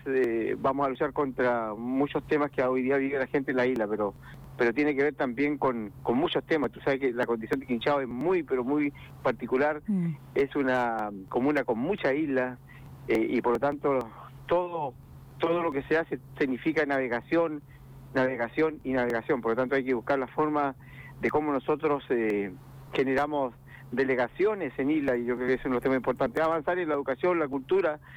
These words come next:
Speaker 1: volver a recuperar nuestro querido encuentro folclórico en Isla de Archipiélago, pero con una entidad más local, así que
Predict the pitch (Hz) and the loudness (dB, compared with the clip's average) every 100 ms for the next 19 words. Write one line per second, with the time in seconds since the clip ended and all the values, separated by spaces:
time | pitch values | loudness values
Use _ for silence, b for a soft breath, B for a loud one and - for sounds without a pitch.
0 | B B - 151 135 196 208 135 127 135 | B B 0 0 2 0 0 0 -2 0
1 | 151 156 151 135 139 135 147 147 147 143 | 0 0 -2 -2 0 0 2 2 0 -2
2 | 147 131 135 143 139 143 143 147 139 127 | -2 -2 2 2 2 2 2 0 0 0
3 | 147 147 135 131 120 127 123 143 147 143 | 2 2 2 0 0 0 0 2 2 2
4 | 131 123 147 - 110 107 | 0 0 0 -2 -4 -4